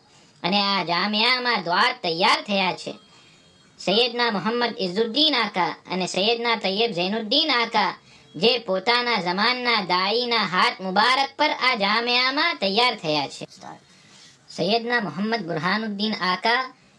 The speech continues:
એમ હંમેશા ફરમાવતા કે જામિયા મારી જાત છે, તો ફક્ત અલ્ફાઝ નહોતા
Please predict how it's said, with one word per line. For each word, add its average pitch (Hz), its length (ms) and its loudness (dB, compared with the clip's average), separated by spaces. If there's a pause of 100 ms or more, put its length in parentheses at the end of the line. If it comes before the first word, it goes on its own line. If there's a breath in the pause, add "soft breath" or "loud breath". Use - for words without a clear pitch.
એમ 202 220 0
હંમેશા 277 400 0
ફરમાવતા 165 540 -4 (400 soft breath)
કે 143 80 -2
જામિયા 220 520 2
મારી 208 340 0
જાત 190 260 0
છે, - 260 -8 (600 soft breath)
તો 190 80 0
ફક્ત 202 380 0 (120)
અલ્ફાઝ 165 500 0
નહોતા 285 460 -2